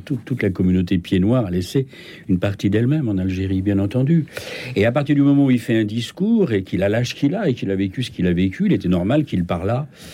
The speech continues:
effectivement de cette expérience qui est tout à fait intéressante. Bon, euh, je ne vois pas en quoi les députés de la nups, euh, à moins bien entendu que ces députés, qui sont d'abord et avant tout des,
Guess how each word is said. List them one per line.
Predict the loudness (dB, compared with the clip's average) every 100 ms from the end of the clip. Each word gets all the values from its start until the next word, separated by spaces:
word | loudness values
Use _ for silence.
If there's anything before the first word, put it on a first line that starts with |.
| -18 -10
effectivement | -6 0 2 2
de |
cette | 0 -4
expérience | -4 -2 -2 -2 -4
qui | -6
est |
tout | -10 -6
à | -4
fait | -2
intéressante. | -4 -2 -2 -2 0 0 -2
Bon, | -2 2 2 2
euh, | 0 -2 -4 -8 -16 -6
je | 0
ne | 0
vois | 2
pas | 0
en | 0 0
quoi | 0 2 4 2 2
les | 0
députés | 0 -4 -2 0
de | 2
la | 2
nups, | 4 4 4 0 -6 -6
euh, | -4 -6 -10 -12 -14 -16 -20 -20 -12 -4
à | 0
moins | 2
bien | 2 0
entendu | 0 0 0 0
que | -2
ces | -2
députés, | -4 -4 0 2 2
qui | -2
sont | -10 -6 -6
d'abord | -4 -4 -4 -4
et |
avant | -4 -4
tout | -2 -2
des, | -2 -4